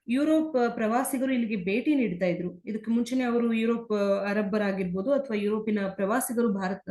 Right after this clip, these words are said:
ಭಾರತ ಅಂತನಲ್ಲ, ಏಷ್ಯಾದ ಹಲವಾರು ರಾಷ್ಟ್ರಗಳಿಗೆ ಭೇಟಿಯನ್ನ ನೀಡ್ತಾ ಇದ್ರು. ಇಲ್ಲಿನ ವಿಫುಲ ಸಂಪತ್ತಿನ ಬಗ್ಗೆ ವರ್ಣನಾತ್ಮಕವಾದಂತ, ಕಥನಾತ್ಮಕವಾದಂತ ಮಾಹಿತಿಯನ್ನ ಕೊಡೋದಕ್ಕೆ ಪ್ರಾರಂಭಿಸಿದ್ರು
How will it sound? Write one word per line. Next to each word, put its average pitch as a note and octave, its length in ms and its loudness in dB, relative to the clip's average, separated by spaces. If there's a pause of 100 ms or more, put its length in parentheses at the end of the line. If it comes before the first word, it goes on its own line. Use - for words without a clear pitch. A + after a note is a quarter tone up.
(140)
ಭಾರತ G3+ 400 0
ಅಂತನಲ್ಲ, G3 420 -2 (400)
ಏಷ್ಯಾದ B3 360 2
ಹಲವಾರು A#3 520 4
ರಾಷ್ಟ್ರಗಳಿಗೆ G#3 920 -2 (120)
ಭೇಟಿಯನ್ನ C#4 440 4
ನೀಡ್ತಾ G3 340 2
ಇದ್ರು. F#3 460 0 (240)
ಇಲ್ಲಿನ C4+ 300 4
ವಿಫುಲ B3 400 4
ಸಂಪತ್ತಿನ C#4 720 2
ಬಗ್ಗೆ F#3 340 0
ವರ್ಣನಾತ್ಮಕವಾದಂತ, A3+ 1200 0
ಕಥನಾತ್ಮಕವಾದಂತ A3+ 1120 0
ಮಾಹಿತಿಯನ್ನ G#3+ 760 0 (480)
ಕೊಡೋದಕ್ಕೆ A#3+ 460 4
ಪ್ರಾರಂಭಿಸಿದ್ರು F#3+ 880 0